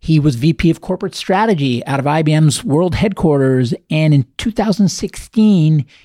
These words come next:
he transitioned to the climate fight. First thing he did was write a book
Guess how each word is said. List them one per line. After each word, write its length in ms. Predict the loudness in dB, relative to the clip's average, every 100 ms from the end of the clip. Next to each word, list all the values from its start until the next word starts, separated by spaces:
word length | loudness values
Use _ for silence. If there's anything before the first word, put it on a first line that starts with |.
| _
he 160 | -10 -6
transitioned 520 | 0 2 2 0 0
to 60 | 0
the 80 |
climate 380 | -2 -4 -2 -4
fight. 280 | -6 -8 -8 _ _ -20 -20 -20 _ _
First 340 | -4 -2 0 0
thing 100 | 0
he 80 |
did 300 | 0 0 0
was 100 | -2
write 260 | -2 -2 0
a 40 |
book 440 | 0 0 0 -2